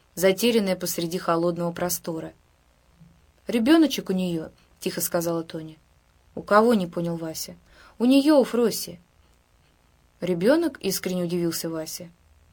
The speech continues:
Он никак не думал, что у этой девушки может быть ребенок. Она ему казалась совсем молодой, а дети, он считал, бывают только у пожилых. «Ребеночек», повторила Тоня и переменила тему разговора. «А она все о вас говорит».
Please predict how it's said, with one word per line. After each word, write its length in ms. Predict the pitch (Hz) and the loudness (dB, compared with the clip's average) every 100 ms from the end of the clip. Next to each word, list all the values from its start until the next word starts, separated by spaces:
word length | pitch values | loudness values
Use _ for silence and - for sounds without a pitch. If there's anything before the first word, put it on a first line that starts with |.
| _ _ _ _ | _ _ _ _
Он 120 | 190 | 0
никак 320 | 214 226 294 247 | 2 6 4 4
не 120 | 226 | 2
думал, 300 | 247 247 214 | 2 2 0
что 200 | - 208 | 0 2
у 40 | |
этой 220 | 214 208 | 2 0
девушки 540 | 175 262 247 - - 156 | 0 2 2 -2 -8 -8
может 300 | 170 180 175 | -6 -4 -4
быть 200 | 180 180 | -6 -4
ребенок. 460 | 196 196 175 151 - _ _ _ _ _ | -6 -4 -6 -6 -14 _ _ _ _ _
Она 200 | 185 247 | 2 4
ему 220 | 302 269 | 6 6
казалась 440 | 254 220 240 220 - | 4 4 4 2 0
совсем 400 | 180 - 202 220 | -2 0 0 0
молодой, 480 | 190 175 160 151 - - - - | 0 -2 -4 -8 -12 -20 -20 -6
а 120 | 214 226 | -2 4
дети, 280 | 339 349 | 4 4
он 120 | 233 190 | 0 0
считал, 380 | 196 - 165 | -4 0 0
бывают 400 | 160 180 277 294 | 0 4 6 4
только 280 | - 202 214 | 2 -2 -2
у 40 | 220 | -4
пожилых. 580 | 170 165 160 165 175 _ _ _ _ _ _ _ _ | -4 -4 -4 -6 -12 _ _ _ _ _ _ _ _
«Ребеночек», 600 | 202 226 240 254 240 202 | -2 4 6 6 4 -4
повторила 480 | 190 180 185 185 180 | -6 0 2 2 0
Тоня 380 | 175 170 160 170 - _ _ _ _ | -4 -6 -8 -14 -20 _ _ _ _
и 80 | 202 | -6
переменила 560 | 226 226 233 262 330 254 | 0 4 6 4 2 2
тему 280 | 190 202 196 | 0 -2 -2
разговора. 600 | 170 170 165 165 160 - _ - _ _ - | -2 -2 -2 -4 -8 -12 _ -20 _ _ 4
«А 140 | 226 | 6
она 220 | 254 320 | 8 6
все 260 | 320 226 240 | 4 2 4
о 60 | |
вас 200 | 208 214 | 4 4
говорит». 480 | 190 175 170 165 170 | 2 0 0 -2 -6